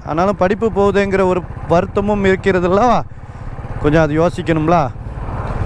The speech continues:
அடாடாடாடா, வெயில் அடிச்ச உடனே இங்க பாருங்க, இங்கெல்லாம் தண்ணி செமையா நிக்குது. அந்த கால்வாய்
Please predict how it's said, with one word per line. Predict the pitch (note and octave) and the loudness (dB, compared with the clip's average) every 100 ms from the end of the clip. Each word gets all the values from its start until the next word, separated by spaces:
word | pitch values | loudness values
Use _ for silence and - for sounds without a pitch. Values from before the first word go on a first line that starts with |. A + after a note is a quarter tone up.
| - - - - - - - - - - - - C3+ | -2 -2 0 0 0 2 2 2 4 4 4 4 4
அடாடாடாடா, | C3 F3+ F3+ D#3 C#3 B2 A#2+ | 4 4 4 2 0 0 2
வெயில் | F3 F3+ | 4 2
அடிச்ச | E3 F3 | 2 0
உடனே | F3+ F3+ | 0 0
இங்க | D#3+ | 2
பாருங்க, | E3 F3+ D#3+ | 2 2 0
இங்கெல்லாம் | D#3 F3+ - | 0 0 0
தண்ணி | D3+ F3 F3+ | 0 0 0
செமையா | D#3+ D3+ F#3 F#3 | 0 2 2 0
நிக்குது. | D#3+ F3 D#3+ | 0 0 0
அந்த | D3+ D3 | 0 2
கால்வாய் | D#3 G3 G3 F#3+ | 2 2 2 0